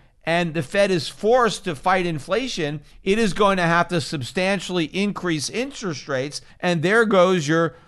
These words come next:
benevolent low interest rate environment. And then what? I mean, basically, Janet Yellen said, "We shouldn't do anything about the national debt until it's a crisis." Because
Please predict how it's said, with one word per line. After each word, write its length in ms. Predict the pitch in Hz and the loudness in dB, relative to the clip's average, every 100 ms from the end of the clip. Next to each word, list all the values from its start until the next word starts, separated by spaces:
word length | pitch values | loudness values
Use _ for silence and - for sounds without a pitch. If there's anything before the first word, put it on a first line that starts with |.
| _ | _
benevolent 760 | 131 170 190 220 190 165 160 123 | -2 2 4 4 4 2 0 -2
low 240 | 180 185 | 2 2
interest 400 | 190 175 175 - | 0 -2 -6 -2
rate 200 | 185 151 | -2 -2
environment. 640 | 143 160 226 269 170 180 - - - | -2 2 2 2 2 -2 -8 -14 -6
And 240 | 202 185 | -2 0
then 260 | 240 320 311 | 2 2 2
what? 340 | 190 120 - - - | 2 2 -8 -14 -6
I 20 | |
mean, 200 | 185 170 | -4 -2
basically, 800 | 220 262 311 - 196 185 170 160 - _ | 0 0 -2 -2 -2 0 0 -2 -10 _
Janet 440 | - 185 233 254 190 | -6 -2 -2 -2 0
Yellen 340 | 185 190 175 | 2 2 -2
said, 380 | - 175 160 135 - - | -2 -2 -2 -4 -14 -4
"We 200 | 202 226 | -2 -2
shouldn't 380 | - 226 196 | 0 0 0
do 160 | 160 165 | 0 0
anything 420 | 180 233 - 226 | 0 -2 -4 -2
about 360 | 202 175 175 175 | 2 4 2 2
the 60 | 156 | -2
national 480 | 160 160 - 156 | 0 -2 -2 -4
debt 360 | 135 180 131 - - - | 0 2 2 -4 -18 -6
until 320 | 156 135 180 | -4 0 0
it's 160 | 165 - | 0 -4
a 40 | 127 | -4
crisis." 640 | 175 165 147 - - - - 151 | 0 2 0 -6 -10 -14 -10 -6
Because 420 | 160 185 175 | -2 0 0